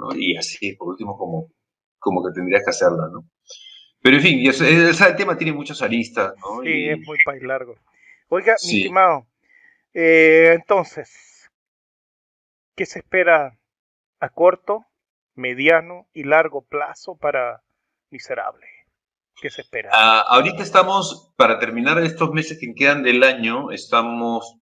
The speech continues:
Speaker 1: vamos a tocar el, la próxima semana un concierto en, y le vamos a, a, a abrir a Toxic Holocaust.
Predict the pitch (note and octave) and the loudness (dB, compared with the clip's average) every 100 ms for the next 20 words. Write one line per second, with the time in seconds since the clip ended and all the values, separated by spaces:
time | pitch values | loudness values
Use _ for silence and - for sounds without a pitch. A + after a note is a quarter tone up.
0 | _ - A#2 A#2 B2 G#2 A#2 A2+ A#2+ A2+ | _ -2 -2 -2 -6 -2 4 6 6 4
1 | G#2 G2+ G2 A#2+ C#3+ B2 B2 A#2+ C3 B2 | 0 -2 -4 -4 -4 -4 -4 -2 0 0
2 | B2+ A#2+ A#2 - A#2+ A#2 B2+ B2 A2+ G2+ | -2 -4 -8 -4 -6 -2 0 2 2 -2
3 | G2 F2+ _ _ _ - F2+ G2+ A#2 A#2+ | -6 -8 _ _ _ -14 -4 -2 0 4
4 | A2 F#2+ F2+ - - - F2+ F2 F#2 F2+ | 6 6 2 -4 -6 -4 -2 0 4 4
5 | F#2 G2+ A#2+ A#2 G#2+ F#2+ F2 F2 A2 - | 4 4 4 4 4 4 -2 -4 -6 -8
6 | - B2 A#2 - - - - - | 0 2 2 0 -6 -8 -12 -16